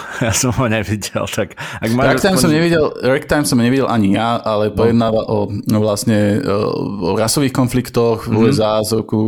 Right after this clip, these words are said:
Speaker 2: medzi tisíc deväťsto šesť, e, nejako proste tam. E, ja ako viem tiež, že Forman povedal, že dôvod, prečo na tento film povedal áno, bolo, že on tam si čítal nejakú scénu, kde sa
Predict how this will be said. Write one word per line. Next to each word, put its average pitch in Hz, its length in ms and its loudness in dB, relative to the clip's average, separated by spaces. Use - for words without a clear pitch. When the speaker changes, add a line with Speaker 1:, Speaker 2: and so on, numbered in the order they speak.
Speaker 2:
medzi 107 520 2
tisíc 107 240 0
deväťsto 104 400 0
šesť, - 560 -4
e, - 100 -12
nejako 98 560 -2
proste 87 280 -4
tam. 101 320 -2
E, - 120 -4
ja 131 300 2
ako 110 380 -2
viem 113 260 0
tiež, 110 180 -2
že 110 100 -2
Forman 113 300 0
povedal, 107 280 0
že 101 140 -2
dôvod, 143 340 0
prečo 123 260 -2
na 104 300 2
tento 120 260 0
film 110 540 0
povedal 110 340 0
áno, 127 480 0
bolo, 120 220 2
že 117 180 0
on 113 240 2
tam 113 420 0
si - 160 -4
čítal 120 260 -2
nejakú 123 180 0
scénu, 117 440 0
kde 107 400 0
sa 104 140 -4